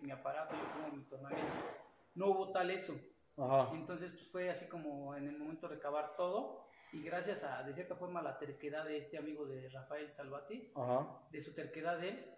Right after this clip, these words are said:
Speaker 1: de insistir en que, que se hiciera, ¿no? Y de ahí, pues, fue el grupo de, de ciertas personas en ese momento que fo-, conformaron el, el sonido. Y, pues, obviamente todos los que nos juntábamos ahí, pero,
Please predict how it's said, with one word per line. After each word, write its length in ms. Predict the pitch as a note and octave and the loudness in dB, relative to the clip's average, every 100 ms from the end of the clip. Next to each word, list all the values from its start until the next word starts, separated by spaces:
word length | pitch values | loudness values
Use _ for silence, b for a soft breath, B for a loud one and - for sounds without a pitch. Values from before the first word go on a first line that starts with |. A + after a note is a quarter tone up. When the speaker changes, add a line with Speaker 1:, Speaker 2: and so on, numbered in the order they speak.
| - | -6
Speaker 1:
de 80 | D3 | -4
insistir 460 | C#3 C#3+ C3+ D#3 | -4 -8 -10 -8
en 120 | D#3 - | -6 -6
que, 480 | C3+ B2+ A#2+ C3 - | -6 -6 -10 -14 -10
que 100 | C#3 | -8
se 120 | C3+ | -8
hiciera, 280 | C#3 F#3 E3+ | -8 -6 -4
¿no? 300 | D#3 A#3 - b b b | -2 -4 -8 b b b
Y 120 | F3 | -4
de 80 | E3 | 0
ahí, 100 | F3 E3+ | 0 -2
pues, 160 | E3 - | -6 -4
fue 100 | E3+ | -4
el 100 | D#3+ | -4
grupo 300 | D#3+ - D3+ | -6 -4 -2
de, 340 | C3+ B2 - | -2 -4 -6
de 120 | C3+ | -8
ciertas 340 | C3 D3+ D3+ D3 | -6 -8 -8 -8
personas 380 | D3 C#3+ D3+ D3 | -8 -8 -6 -6
en 60 | |
ese 160 | C#3 D3+ | -8 -6
momento 600 | D3 C#3+ C#3 F3 E3+ - - | -4 -4 -6 -8 -10 -14 -10
que 80 | C#3+ | -6
fo-, 260 | D3 C#3 | -6 -6
conformaron 560 | - C3+ C#3+ D3+ D#3 C#3+ | -6 -6 -4 -2 0 0
el, 280 | C3+ B2+ - _ _ _ - _ | -4 -6 -10 _ _ _ -20 _
el 340 | C#3 C3 C3+ C3 | -4 -2 -2 -4
sonido. 400 | - D#3 E3+ D3 - - - - | -2 0 0 -6 -10 -16 -18 -6
Y, 140 | C#3+ | -4
pues, 180 | C#3 - | -4 -2
obviamente 380 | E3+ D3+ D3+ - | -2 0 -2 -2
todos 160 | E3+ | -4
los 80 | D#3 | -4
que 80 | D#3 | -6
nos 100 | C#3+ | -6
juntábamos 440 | C#3+ D3 D3 D3 | -6 -6 -6 -6
ahí, 200 | D3+ D#3 - | -6 -6 -4
pero, 480 | C#3 C3+ - - | -4 -4 -6 -12